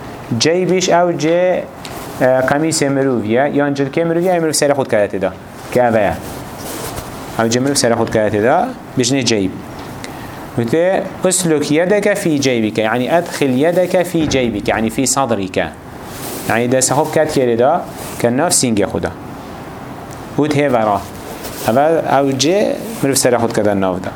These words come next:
"تخرج بیضاء."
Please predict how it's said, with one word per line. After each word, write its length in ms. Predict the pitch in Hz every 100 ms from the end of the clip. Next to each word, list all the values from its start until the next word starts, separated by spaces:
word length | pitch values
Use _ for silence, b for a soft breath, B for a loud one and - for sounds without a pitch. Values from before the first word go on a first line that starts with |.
| - - - - - - - - - - - B B B B B -
"تخرج 460 | 175 185 185 180
بیضاء." 800 | 139 143 139 123 131 117 107 101